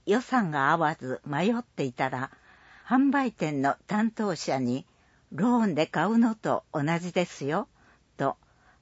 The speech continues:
カーリース契約を勧められた。登録料や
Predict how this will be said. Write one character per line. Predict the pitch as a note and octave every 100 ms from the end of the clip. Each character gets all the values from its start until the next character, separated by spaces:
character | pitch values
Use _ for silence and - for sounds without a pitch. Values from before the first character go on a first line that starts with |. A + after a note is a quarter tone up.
| _
カ | G#3+ B3+
ー | C4+
リ | C4+ B3
ー |
ス | - D3
契 | - D3+ F#3+
約 | G3 G3+ - F3+
を | D3+
勧 | - - C#3 E3+
め | E3
ら | D3 C#3+
れ | C#3
た。 | - B2 - _ _ _ _ _ _ _ _ _ _ _
登 | F#3 C4 C4+
録 | C4 A#3
料 | F3 D3+ C#3+
や | B2+